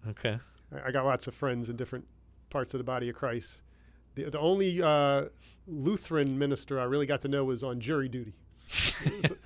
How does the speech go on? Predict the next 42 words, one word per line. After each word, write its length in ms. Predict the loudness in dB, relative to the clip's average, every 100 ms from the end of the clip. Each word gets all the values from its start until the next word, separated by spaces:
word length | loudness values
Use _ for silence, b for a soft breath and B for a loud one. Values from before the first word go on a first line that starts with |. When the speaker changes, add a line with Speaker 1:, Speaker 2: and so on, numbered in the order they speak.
| B
Speaker 1:
That's 100 | 0
Speaker 2:
that's 260 | 2 4
Speaker 1:
right. 180 | 6 6
I 60 | 4
think 320 | 0 -6 -4
you 40 | 2
Speaker 2:
so 80 |
Speaker 1:
told 180 | 4 6
Speaker 2:
I, 80 | 4
Speaker 1:
me 60 | 4
a 20 |
Speaker 2:
I, 40 |
Speaker 1:
little 100 | 4
Speaker 2:
I, 20 |
Speaker 1:
bit 120 | 4 4
Speaker 2:
I 60 |
just 180 | 4 4
Speaker 1:
about 60 | 6
Speaker 2:
really 160 | 6
haven't 220 | 6 4
been 100 | 2 0
exposed 580 | -2 0 0 2 -2
to 60 | -4
Lutheranism, 460 | -4 -4 -6 -8 -10 -16 -20 -20 -8
Lutheranism 500 | -6 -2 -2 -2 -2
Speaker 1:
Yeah. 60 | -6
Speaker 2:
that 60 | -4
much. 300 | -6 -6 -16 B B B B B 0
But 100 | 6
I'd 140 | 8
always 300 | 10 8 6
heard 380 | 2 2 2 2
that, 220 | 0 0
uh, 340 | 0 0 -2 -6 -10 -20 -20 -12 -12 -12 -20 -20 -10
Luther, 540 | -4 -2 -2 0 0
when 120 | 0
he 100 | -4
translated 560 | -6 -6 -4 -2 -2 -2
the 60 | -4
Bible 560 | -2 0 -2 -6 -10 -10
in 120 | -4
Romans, 600 | 0 0 -2 -10 -18 -20